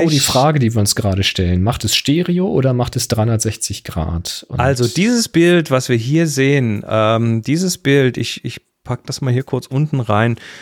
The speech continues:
Speaker 2: da siehst du links, ähm, dass die nebeneinander in die gleiche Richtung gucken, dass das quasi über eine Optik, also mit Prismen,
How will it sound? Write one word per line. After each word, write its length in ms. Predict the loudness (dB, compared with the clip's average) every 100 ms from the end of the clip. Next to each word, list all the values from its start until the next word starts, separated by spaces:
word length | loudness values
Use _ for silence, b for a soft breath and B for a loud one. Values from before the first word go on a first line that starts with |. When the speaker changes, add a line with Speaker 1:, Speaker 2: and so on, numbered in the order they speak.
| B
Speaker 2:
da 100 | 0
siehst 260 | 2 0 2
du 80 |
links, 540 | 4 4 4 2 -2 -2
ähm, 460 | 2 2 2 2 -2 B B B _ _ _
dass 320 | -6 0 0
die 140 | 0 2
nebeneinander 640 | 4 4 2 2 2 2
in 80 | 0
die 80 | 0
gleiche 300 | 0 0 0
Richtung 320 | -2 0 0
gucken, 340 | 0 -4 -2 -2
dass 140 | -2
das 220 | -2 -2
quasi 420 | 0 2 2 2 0
über 400 | 0 2 0 2
eine 800 | 0 2 2 2 2 2 0 -2 -4
Optik, 540 | -6 -4 -2 -2 -2
also 160 | -2 -2
mit 160 | -2
Prismen, 540 | -2 -4 0 0 0